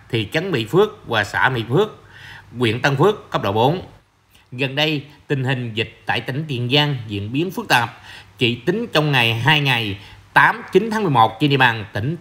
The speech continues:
Tiền Giang đã phát hiện năm trăm chín mươi chín F không mới, trong đó có một trăm mười ba F không ngoài cộng đồng. Đến nay,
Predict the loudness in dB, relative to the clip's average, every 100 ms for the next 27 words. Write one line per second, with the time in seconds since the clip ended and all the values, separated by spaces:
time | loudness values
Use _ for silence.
0 | -6 -2 2 2 2 -2 -12 -6 0 0
1 | 2 -2 0 -2 -2 -4 0 0 2 2
2 | 0 0 -2 0 0 -2 -2 2 4 4
3 | 2 0 -12 -10 -2 2 6 6 6 4
4 | 4 0 0 2 4 4 4 2 2 2
5 | 2 -2 -4 -2 0 2 0 -12 -20 -10
6 | -4 2 4 4